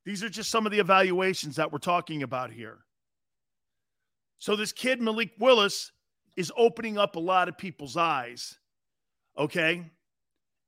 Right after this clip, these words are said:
And, okay, Vasselli says Malik Willis is Jalen Hurts with an arm.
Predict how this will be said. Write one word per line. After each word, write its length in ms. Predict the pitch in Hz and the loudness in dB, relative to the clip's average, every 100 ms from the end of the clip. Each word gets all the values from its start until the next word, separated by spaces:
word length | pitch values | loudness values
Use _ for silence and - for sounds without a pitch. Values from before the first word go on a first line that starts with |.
| - | -2
And, 560 | 190 190 190 185 170 - _ _ _ | 0 0 0 -2 -8 -18 _ _ _
okay, 400 | 214 - 226 233 | -4 0 0 0
Vasselli 440 | 233 175 - 254 247 | -2 -8 -2 -2 -2
says 300 | - 190 156 | -4 -4 -4
Malik 300 | 196 214 - | -4 -4 -2
Willis 340 | 214 208 - | -2 -2 -4
is 100 | 147 | -12
Jalen 360 | - 196 190 175 | -4 -4 -4 -4
Hurts 260 | 196 185 | -4 -6
with 140 | 156 135 | -8 -4
an 80 | 160 | -2
arm. 320 | 170 123 | -2 -4